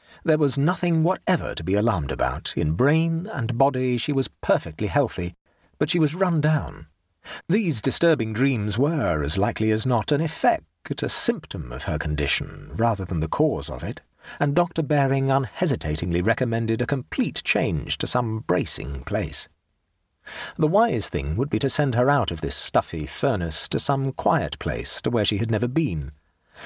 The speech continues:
Complete change, quite so. For the same reason her husband had better not go with her.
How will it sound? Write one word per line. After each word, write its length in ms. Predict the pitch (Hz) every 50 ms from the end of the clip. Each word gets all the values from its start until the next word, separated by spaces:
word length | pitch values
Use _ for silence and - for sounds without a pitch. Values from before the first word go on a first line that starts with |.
| - - -
Complete 500 | - - 151 131 - 220 214 185 156 -
change, 640 | - - - 165 139 104 62 57 57 - - - - _ _ _ _ _ _
quite 280 | - - - - -
so. 340 | - - - 78 67 64 60 - _ _ _ _ _ _ _ _ _ _ _ _ _ _ - - - -
For 120 | - -
the 60 | 156 156
same 280 | - - 254 240 214 202
reason 320 | 185 180 160 139 160 156
her 160 | 135 156 170
husband 480 | 156 - 220 170 - - - 147 147 127
had 220 | 143 165 147 -
better 220 | - 196 156 170 160
not 220 | 135 120 - -
go 120 | 131 135
with 240 | 139 131 151 139 -
her. 220 | - - 120 -